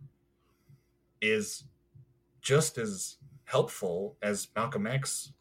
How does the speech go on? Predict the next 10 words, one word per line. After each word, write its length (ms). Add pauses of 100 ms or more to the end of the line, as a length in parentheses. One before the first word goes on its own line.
(420)
giving 220
speeches, 640
is 100
just 240
as 140
helpful 560
as 400 (420)
Muhammad 340
Ali 300
becoming 480